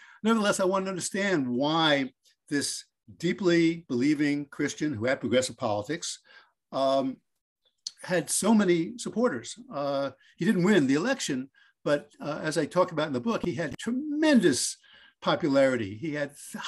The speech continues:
hundreds of thousands of letters were written to this man, probably more letters written to him than any other, uh, politician in America at the time, including those who elected president.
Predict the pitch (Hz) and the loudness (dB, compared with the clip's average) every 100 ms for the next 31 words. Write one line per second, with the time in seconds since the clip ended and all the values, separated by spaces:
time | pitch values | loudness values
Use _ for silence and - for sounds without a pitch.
0 | - 285 - - - 160 208 190 147 120 | 4 4 4 -2 0 4 4 4 0 2
1 | 180 160 - 120 131 107 113 - 127 110 | 2 2 -2 -6 -6 -8 -10 -6 -6 -6
2 | 107 165 151 139 175 160 160 151 147 175 | -6 -6 -2 2 2 2 0 -2 -4 -6
3 | 147 151 147 135 - - - 147 165 175 | -4 -2 0 0 -4 -16 -10 -4 2 4
4 | 147 143 120 - _ - _ 127 113 160 | 4 2 -2 -6 _ -20 _ -10 -6 -2
5 | 139 - 131 139 131 123 147 165 113 113 | -2 -2 -4 -4 -2 0 0 -2 -4 -10
6 | 110 117 135 110 107 110 151 131 120 123 | -12 -12 -8 -6 -4 2 4 6 4 4
7 | 117 117 131 139 - 180 170 110 | 2 0 -2 -6 -6 -6 -6 -10